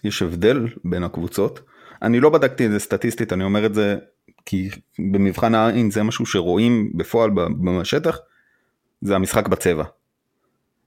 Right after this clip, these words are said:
ה-, אני, אני באמת, תגיד לי מאיר איך אתה רואה את זה, אבל האם להפועל חולון יש תשובה טובה, הגנתית, לזאק הנקינס? כי,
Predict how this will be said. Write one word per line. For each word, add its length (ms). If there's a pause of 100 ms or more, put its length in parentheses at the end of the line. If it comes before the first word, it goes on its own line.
(500)
ה-, 480 (200)
אני, 220 (420)
אני 180
באמת, 280 (200)
תגיד 240
לי 80
מאיר 200
איך 140
אתה 160
רואה 240
את 60
זה, 120
אבל 220 (540)
האם 380 (220)
להפועל 580
חולון 320
יש 300
תשובה 340
טובה, 380 (640)
הגנתית, 800 (600)
לזאק 340
הנקינס? 500 (1120)
כי, 340